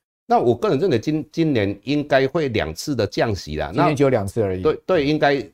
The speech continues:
Speaker 1: 但是，呃，整体来，来讲，呃，因为第四季有选举嘛，那第四有选举的话，为什么拜登要出来讲，呃，今年一定会降息？照理来讲，我们央行是独立性的，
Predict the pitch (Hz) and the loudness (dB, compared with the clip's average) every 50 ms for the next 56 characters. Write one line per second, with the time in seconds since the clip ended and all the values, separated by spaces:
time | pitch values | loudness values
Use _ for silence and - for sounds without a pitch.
0 | _ _ - 202 208 196 233 208 170 - _ _ _ _ _ _ _ _ _ _ | _ _ -4 -4 -4 -4 -6 -8 -10 -12 _ _ _ _ _ _ _ _ _ _
1 | - 127 131 127 123 120 120 120 117 - - _ _ _ - - 151 214 196 156 | 2 4 4 6 6 6 4 4 2 -2 -4 _ _ _ -2 0 0 2 2 2
2 | 120 117 120 - - 107 127 170 165 - 101 95 92 95 90 _ - 104 110 107 | 2 2 0 -2 0 0 0 2 2 0 0 -2 -2 -6 -10 _ -2 0 2 2
3 | 101 98 98 - 135 151 180 190 170 - - 185 156 - 175 160 170 160 110 90 | 2 2 0 -2 -2 0 0 0 -2 -4 -4 -6 -4 -4 -6 -4 -2 -2 -2 -2
4 | 87 95 104 113 110 82 71 67 67 - _ _ _ - 139 170 165 - 196 175 | -2 -2 -4 -4 -4 -6 -6 -8 -10 -14 _ _ _ -4 -4 -4 -2 -2 -4 -2
5 | 165 196 180 127 101 - 113 131 147 - 101 85 101 127 151 147 143 156 180 165 | 0 0 2 2 2 2 0 0 0 0 -2 -2 0 0 0 0 0 0 -2 0
6 | - 95 95 - - 147 139 - 120 135 135 127 - 120 101 95 92 - 87 69 | 0 0 -2 0 -2 -2 -2 -2 -4 -4 -4 -4 -2 0 0 0 -2 -4 -6 -8
7 | 69 - _ _ _ _ _ _ _ _ _ _ - 98 95 90 87 82 80 78 | -8 -14 _ _ _ _ _ _ _ _ _ _ 0 0 2 2 0 0 -2 -6
8 | - _ _ _ _ _ _ _ _ - 135 135 127 104 92 92 98 101 - 139 | -10 _ _ _ _ _ _ _ _ -2 0 2 2 2 0 -2 -4 -2 -2 0
9 | 135 135 123 143 123 110 - 80 64 - _ - 180 170 143 117 90 87 95 117 | 0 0 0 0 -2 -4 -4 -8 -12 -12 _ 0 0 2 2 2 0 0 0 0
10 | 123 - 85 80 - 95 92 87 90 87 - _ _ _ _ _ _ _ _ - | 0 -2 -4 -4 -4 -4 -4 -4 -6 -8 -12 _ _ _ _ _ _ _ _ 0
11 | 135 135 135 135 117 98 87 82 78 76 80 - - - - - - - 104 92 | 0 0 0 -2 -4 -2 -2 -2 -2 -4 -8 -16 -12 -8 -8 -8 -6 -4 -2 -2
12 | 98 120 123 117 - 139 123 98 82 82 - | 0 -2 -2 -4 -2 -4 -4 -4 -6 -10 -14